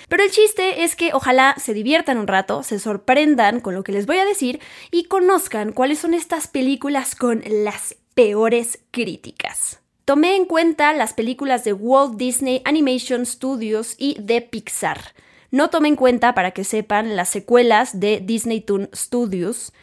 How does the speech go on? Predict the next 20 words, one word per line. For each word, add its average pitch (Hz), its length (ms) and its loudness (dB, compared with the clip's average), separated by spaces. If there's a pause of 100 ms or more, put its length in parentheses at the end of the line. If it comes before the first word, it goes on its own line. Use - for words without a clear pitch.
(300)
eh, 196 200 -2
Bambi 196 380 0
dos, 185 220 -2
Peter 196 260 -8
Pan 175 180 -2
dos, 196 220 -2
El 196 60 -6
libro 196 180 -2
de 190 80 -2
la 190 100 -6
selva 180 280 -6
dos, 190 180 -2
Pocahontas 180 480 -8
dos, 196 180 -4
El 233 60 -8
jorobado 180 280 -6
de 180 40 -6
Notre 180 180 -8
Dame 185 200 -4
dos, 196 280 -2